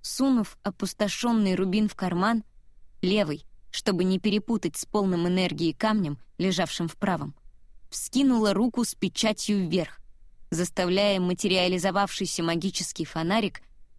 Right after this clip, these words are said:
взмыть в небо сигнальной ракетой. Аудиенция вышла краткой.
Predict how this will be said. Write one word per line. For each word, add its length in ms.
взмыть 600
в 120
небо 380
сигнальной 680
ракетой. 480
Аудиенция 960
вышла 400
краткой. 600